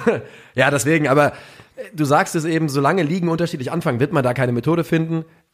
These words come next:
Und übrigens, ich glaube, dass die Premier League vor zwei Jahren oder wann auch immer das war, ich glaube, dass es ein Wettbewerbsnachteil ist, auf jeden Fall. Wenn du die Einzigen bist, die schon zugemacht sind,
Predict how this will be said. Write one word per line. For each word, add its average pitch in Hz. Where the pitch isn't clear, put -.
Und 160
übrigens, 196
ich 135
glaube, 175
dass 117
die 127
Premier 156
League 147
vor 123
zwei 127
Jahren 131
oder 117
wann 117
auch 117
immer 113
das 104
war, 117
ich 135
glaube, 381
dass 113
es 110
ein 113
Wettbewerbsnachteil 113
ist, -
auf 98
jeden 127
Fall. 151
Wenn 147
du 196
die 185
Einzigen 190
bist, 190
die 180
schon 160
zugemacht 208
sind, 240